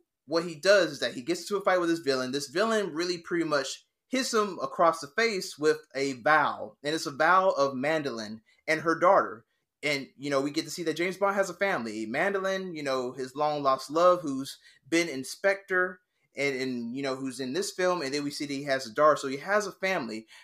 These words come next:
but it finds out that these nanobots are now into his D N A, in his body. And if he gets close to his,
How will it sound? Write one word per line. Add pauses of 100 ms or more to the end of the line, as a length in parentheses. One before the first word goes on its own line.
(180)
but
it
finds
out
that
these
nanobots
are
now
into
his (180)
D
N
A,
in
his
body. (220)
And (480)
if
he
gets
close
to
his,